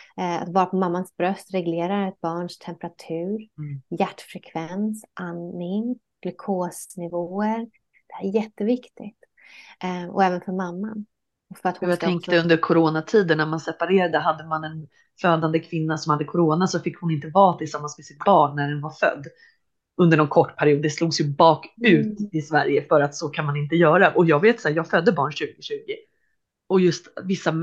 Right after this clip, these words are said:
Speaker 2: liksom, partners fick inte vara med på sjukhus. Det har ju varit turbulenta tider på många sätt inom förlossningsvården i Sverige. Både med personalbrist och med,
Speaker 1: Mm.
Speaker 2: eh, och just den stressen som födande också. Eh,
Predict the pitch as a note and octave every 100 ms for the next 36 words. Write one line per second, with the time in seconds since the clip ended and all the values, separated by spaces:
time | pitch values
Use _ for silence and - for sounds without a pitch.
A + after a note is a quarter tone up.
0 | - F3 E3+ D3 D3 G#3 F#3+ G3 - F3+
1 | F3+ E3+ E3+ E3 - - F#3 F3 F3 D#3+
2 | F3 F#3 E3+ F3+ E3+ F3 F3+ G3+ G#3 -
3 | F3 E3 F3 F#3+ F3+ E3 D#3 - E3+ D3+
4 | D3 C#3+ D3+ _ _ _ _ E3 F3+ F#3+
5 | E3+ F#3+ F#3 C#3+ - F3 F3+ F3+ D#3 D3+
6 | C#3+ - D3 C#3+ C#3 C#3+ C#3+ F#2+ D#3+ D#3
7 | D#3+ D#3 D3+ C#3 D3 D3 C#3 C#3 C#3+ D3
8 | - - - - D3 C#3 - G3+ G3 F3+
9 | E3+ D#3+ D#3 - - - D3+ - _ _
10 | _ _ _ _ _ - E3+ F3 - F#3
11 | G#3 G#3 D#3 D3+ - D3+ C#3 D3 - E3+
12 | D#3+ D3+ A3+ G3+ C#3+ - D#3 D3 - _
13 | _ _ _ - - G1+ -